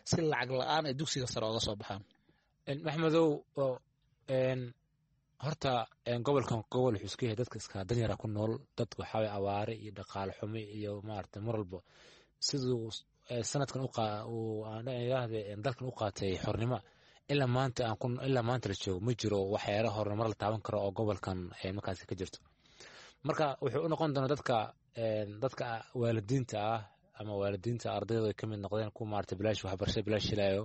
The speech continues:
Speaker 2: waxay u noqon doontaa mid markaasi waxyaalo badan, caqabadooyin badan baa gobolka ku jiray. Waxa macallaan baa ka jirtay, waxbarashada oo iska yareed. Haddana inta iskuul aad waxay kuwa aan fees awoodin oo markaa dhaqaalihii lagu bixin lahaa, feeskii iyo waxbarasho lagu bixin lahaa aan awoodin. Laakiin tan mar hadda waxay yeelaysaa in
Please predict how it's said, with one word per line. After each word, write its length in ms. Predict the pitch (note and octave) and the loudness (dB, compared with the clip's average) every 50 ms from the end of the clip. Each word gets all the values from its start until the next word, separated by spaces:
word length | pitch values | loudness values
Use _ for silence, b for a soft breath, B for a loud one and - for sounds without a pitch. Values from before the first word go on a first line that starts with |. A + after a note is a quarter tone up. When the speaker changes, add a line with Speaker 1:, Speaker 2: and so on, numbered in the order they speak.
| A#2 | -2
Speaker 2:
waxay 460 | G#2+ - - G2 G2 F#2+ F#2+ F#2 G2 A2 A#2 - | -6 -4 -2 -2 -2 -2 -4 -6 -10 -12 -10 -8
u 60 | B2+ | -6
noqon 260 | A#2 - - A#2+ G#2 | -6 -4 -4 -4 -4
doontaa 300 | G#2 G2+ F#2 - A2 G#2 | -4 -6 -2 -2 -2 -2
mid 180 | G#2+ A2 G#2 G2+ | 0 -2 -4 -4
markaasi 440 | G#2 G2 - G#2 G2+ F#2+ - - A2 G#2 B B B B B B B B B B | -8 -4 -2 -2 -2 -2 -2 -4 -4 -6 B B B B B B B B B B
waxyaalo 320 | - - A#2+ C3 D3+ D#3 | -4 0 2 4 4 2
badan, 220 | C3+ B2 C#3 C#3+ C#3 B2 | 4 2 2 2 2 0
caqabadooyin 440 | - - A2+ G#2+ A#2 C3 C3 A#2+ | 0 0 0 2 2 2 2 2
badan 200 | A2+ B2 B2 A2 | 2 2 0 2
baa 120 | G#2 G#2+ G2+ | 2 0 2
gobolka 240 | G2 A#2 A2 G2+ - | 2 2 0 2 0
ku 60 | A2+ G2+ | -4 -2
jiray. 260 | G#2 G#2+ G#2+ A2+ - - - - | -2 -2 -2 -2 -2 -6 -8 -8
Waxa 180 | G2 F#2+ G2+ | -6 -4 -4
macallaan 440 | F#2+ F#2+ - G2+ G2+ G#2 A2 A#2 G#2+ | -6 -2 -2 0 0 2 0 0 0
baa 80 | G2+ G2 | -2 -2
ka 100 | - A#2 | -2 -4
jirtay, 300 | G#2 G#2+ - - - A2+ | -4 -4 -8 -6 -6 -4
waxbarashada 400 | G#2+ G2 G#2 F#2+ G#2 G2 G#2+ A2+ A2 | -4 -4 -2 -2 -2 -2 0 2 2
oo 40 | G#2 | 2
iska 180 | - - - A2 | 0 0 -2 0
yareed. 220 | A2 A2+ G#2+ - B B B B B B B B | 2 2 0 0 B B B B B B B B
Haddana 320 | - - A2 G#2+ C#3 D3+ D3+ D3+ | -6 -4 0 2 2 2 2 0
inta 160 | C#3+ - C#3 | -2 -2 -2
iskuul 280 | B2 - - - B2+ B2 | -4 -2 0 2 2 4
aad 180 | A#2 G#2+ G#2 | 4 2 2
waxay 240 | A2 G2+ - C3 B2+ - - | 0 2 2 2 2 2 0
kuwa 240 | - B2 B2 C3 A#2+ | 0 2 2 4 4
aan 60 | A#2 G2+ | 2 0
fees 260 | - - C#3 B2+ - - - | 0 0 0 0 0 -2 -4
awoodin 400 | G2+ G2 G2 G2 G2+ A2 A#2 A2+ A#2+ G#2 | -4 -2 -2 -2 -2 -2 -2 -4 -6 -6
oo 320 | G2 F#2+ F#2 F#2 F#2 F#2 G2 | -4 -2 -2 -2 -2 -2 -4
markaa 240 | G#2+ - - G#2 | -4 -2 -2 -2
dhaqaalihii 480 | G2 - - - G2+ G2+ G#2+ A#2 A2+ G#2 | -2 -4 -6 -2 0 2 2 4 4 4
lagu 180 | G2+ G#2+ A2 G#2+ | 2 2 0 0
bixin 280 | G2+ G#2 - A2 G#2 G2+ | -2 -2 -2 0 0 2
lahaa, 120 | F#2+ F2 | 0 0
feeskii 580 | - - - A2+ G#2 - - - - G2+ G2+ G2+ A2+ G#2 G2+ | -2 -4 -4 -4 -4 -4 -8 -12 -12 -14 -14 -14 -12 -12 -8
iyo 120 | F#2+ F#2+ F2+ | -6 -4 -4
waxbarasho 400 | F#2 F#2 - - - G2 - - A2 | -4 -6 -6 -6 -6 -4 -2 0 2
lagu 120 | A2 A2 | 2 2
bixin 200 | G2+ G2 G2 A2 | 2 0 0 2
lahaa 120 | A2 G#2+ G#2 | 2 2 2
aan 80 | G2 G2 | 2 2
awoodin. 280 | G2 G2+ G#2+ A#2+ B2 A#2 B B B B B B B B B | 4 4 4 2 0 -2 B B B B B B B B B
Laakiin 200 | A#2 A#2+ C#3 C#3+ - | -2 0 0 2 2
tan 120 | D#3 D#3 | 2 2
mar 80 | D3+ D3 | 4 2
hadda 140 | C#3 C3 C3+ | 2 2 2
waxay 180 | B2 G#2+ A#2+ B2 | 2 4 4 4
yeelaysaa 500 | C3+ C#3+ C3 B2 - - B2 B2 B2+ B2+ - | 4 4 4 2 0 2 2 2 2 0 -2
in 140 | A#2+ C3 | -4 -6